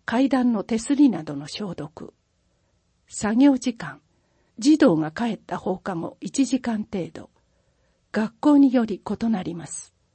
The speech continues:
持ち物。マスク、手袋、上履き、水分、熱中症予防の飴など。活動例。活動内容。廊下や階段のモップがけ。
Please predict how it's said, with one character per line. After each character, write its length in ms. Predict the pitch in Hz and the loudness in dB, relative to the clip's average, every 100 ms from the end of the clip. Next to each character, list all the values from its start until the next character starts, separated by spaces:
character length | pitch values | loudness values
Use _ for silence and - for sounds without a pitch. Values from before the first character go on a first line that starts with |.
| _ _ _ _ _ _ _ | _ _ _ _ _ _ _
持 180 | 214 214 | -4 -2
ち 160 | - 294 | 2 4
物。 360 | 240 156 151 _ _ _ _ _ _ | 4 2 -10 _ _ _ _ _ _
マ 160 | - 277 | -2 -2
ス 200 | - - | -2 -12
ク、 240 | - 156 _ | -10 -10 _
手 100 | 220 | -2
袋、 520 | 214 240 - 190 165 - | 0 0 -2 -4 -4 -4
上 220 | 196 240 | -2 0
履 200 | 233 226 | -2 -6
き、 260 | 226 170 - | -6 -10 -10
水 320 | - 277 254 | -4 0 0
分、 320 | 202 135 - _ - | 0 -8 -10 _ -4
熱 240 | 196 220 | -4 -2
中 200 | - 302 | 0 0
症 220 | 285 285 | 2 2
予 160 | 269 277 | 4 2
防 220 | 208 156 | 2 0
の 180 | 147 147 | 0 -4
飴 240 | 185 226 | -2 0
な 160 | 220 214 | 0 -2
ど。 180 | - - _ _ _ _ _ _ _ _ _ _ _ _ _ _ _ _ | -6 -18 _ _ _ _ _ _ _ _ _ _ _ _ _ _ _ _
活 320 | - 247 - | -8 -8 -2
動 240 | 262 285 208 | 2 2 0
例。 300 | 139 - _ _ _ _ _ _ | -8 -18 _ _ _ _ _ _
活 280 | - 233 277 | -8 -4 -2
動 220 | 269 277 | 2 4
内 280 | 247 233 160 | 4 0 -6
容。 280 | 160 - - _ _ _ _ | -10 -16 -20 _ _ _ _
廊 260 | 240 226 285 | 0 4 4
下 160 | - | 4
や 140 | 269 254 | 2 2
階 240 | 247 247 | 0 -2
段 240 | 233 233 196 | -2 -2 0
の 140 | 165 | 0
モ 160 | 175 208 | 0 -4
ッ 20 | |
プ 180 | - 220 | -4 -4
が 160 | 107 | -6
け。 260 | - - | -8 -12